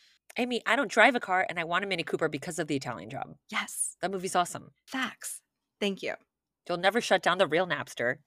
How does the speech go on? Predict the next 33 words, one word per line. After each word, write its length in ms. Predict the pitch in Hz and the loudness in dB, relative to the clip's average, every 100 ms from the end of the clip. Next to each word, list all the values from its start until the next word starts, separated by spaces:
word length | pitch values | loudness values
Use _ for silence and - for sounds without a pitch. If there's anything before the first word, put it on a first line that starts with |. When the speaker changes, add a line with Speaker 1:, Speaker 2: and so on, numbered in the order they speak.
| - | -6
Speaker 1:
Amazing. 300 | 185 196 - - - - | 0 4 6 4 2 -2
So 160 | - 175 | 0 4
good. 260 | 175 - | 4 2
Speaker 2:
<laughs> 40 | - - - - 932 - - 855 - - _ - _ _ _ _ _ - - - _ _ - | -8 -20 -20 -6 -4 -4 0 0 0 -8 _ -20 _ _ _ _ _ -14 -12 -14 _ _ -8
I 80 | 220 | -6
love 220 | 214 - | -6 -8
you. 140 | - - _ - | -8 -12 _ 0
I 100 | 190 | 2
love 160 | 196 | 2
you 120 | 247 | 0
so 180 | 233 147 | -4 -4
much. 360 | 127 - - - - 571 - - - | -4 -8 -10 -16 -14 -14 -14 -14 -16
Speaker 1:
<laughs> 460 | 277 - - - | -16 -18 -16 0
I 60 | 208 | 2
love 180 | 170 - | 2 0
you. 200 | - - _ _ _ _ _ _ _ | -6 -6 _ _ _ _ _ _ _
Speaker 2:
To 100 | - | -6
completely 400 | 254 196 214 196 214 | -2 0 0 0 0
rule 220 | 196 175 | 2 4
out 180 | 165 - | 4 4
a 40 | |
malfunction 560 | 165 160 165 156 185 165 | 0 0 -2 -4 -6 -6
of 160 | 165 | -8
the 80 | 160 | -10
vehicle's 400 | 156 151 151 143 | -4 -4 -2 -6
ventilation 460 | 165 143 160 185 202 | -4 -2 -2 -2 -4
system, 480 | 196 - 190 185 - _ _ _ | -4 -2 -2 -2 -6 _ _ _
officers, 600 | 190 190 226 233 220 220 - | 4 4 0 -2 -2 -4 -10
with 140 | 202 | -8
the 60 | 202 | 0
help 220 | 185 180 | 0 0
of 100 | 220 | -2
Interpol, 600 | 165 156 135 147 143 | -4 -6 -2 -2 -2